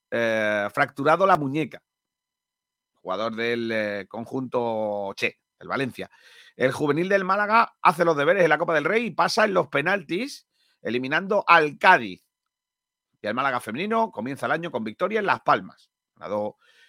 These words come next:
eh, con un tanto de Futu en el tramo final que permite, eh, para seguir en la parte alta de la tabla clasificatoria a las jugadoras del Málaga femenino.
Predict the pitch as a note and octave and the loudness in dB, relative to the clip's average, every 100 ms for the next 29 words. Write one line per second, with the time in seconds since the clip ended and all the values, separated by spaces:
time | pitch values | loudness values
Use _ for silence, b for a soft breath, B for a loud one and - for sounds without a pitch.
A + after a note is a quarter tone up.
0 | b - G#2 G#2+ G#2+ G#2+ A2 A#2+ C#3 C#3 | b -4 -2 0 -2 -6 -6 -6 -4 -2
1 | D3+ F3 D#3+ C3+ A3+ A#3 B2+ - _ _ | 0 2 0 0 -2 -2 -4 -12 _ _
2 | F#2+ G2+ A#2 B2+ A#2 C#3 A3+ B3+ A3+ - | -10 -6 -4 -4 -4 0 2 0 -2 -4
3 | E3 G#3 - b b b - A#2+ D#3+ F#3+ | -4 -4 -10 b b b -4 -2 -2 -2
4 | G3 G3 - _ - A2+ A2 G#2+ A2+ A2 | -2 -2 -4 _ -10 -6 -4 -4 -4 -4
5 | B2+ E3+ F#3 - E3 D#3 C#3+ D3 C#3 C3 | -2 -2 -2 -2 -2 -2 0 -2 0 -2
6 | B2+ C3 C3+ - C3+ C#3+ C3+ C3 C3 B2 | 0 0 -2 -2 -4 -2 0 -2 0 -2
7 | D3+ D3 A#2 A#2 G#2 A#2 A2+ G2 A#2 G#2+ | -4 -8 -6 -4 -4 -2 0 2 0 0
8 | G#2+ A2 A2 G2 G2 A#2+ F#3+ G3+ G3+ - | 0 0 -2 -4 -4 0 2 2 0 -4
9 | b b b - F#3 D#3 A2 E2 D#2+ | b b b 0 2 2 -4 -8 -14